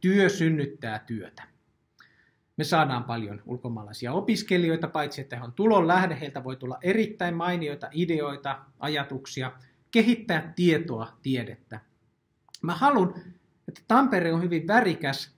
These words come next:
ja yhteen toimeen tuleva. Ja se tarkoittaa sitä, että meillä täytyisi olla maahanmuuttoasiat kunnossa. Meidän täytyy hoitaa kotoutus paremmin kuin kenenkään muun,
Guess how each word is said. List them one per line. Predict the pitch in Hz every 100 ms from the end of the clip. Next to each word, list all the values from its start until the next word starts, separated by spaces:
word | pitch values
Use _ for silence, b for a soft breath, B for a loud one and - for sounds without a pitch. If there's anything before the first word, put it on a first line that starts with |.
| _ -
ja | -
yhteen | 185 185 - 143 139
toimeen | 143 135 123 117
tuleva. | 113 101 - - _ _ _ _ _ _ _ _ _ _
Ja | 131
se | 151
tarkoittaa | 156 208 196 170 - 170
sitä, | 165 185 175 135
että | 135 - 156
meillä | 254 220
täytyisi | - 165 165 143 - _ 220
olla | 240 151
maahanmuuttoasiat | 127 127 120 117 117 123 143 143 156 151
kunnossa. | - 240 - - - _ 196
Meidän | 208 208
täytyy | 254 254 214
hoitaa | 240 240
kotoutus | 233 - 339 254 208 196 -
paremmin | 233 233 196 170
kuin | 180 196 -
kenenkään | 311 254 165 165 170
muun, | 175 220 180 - -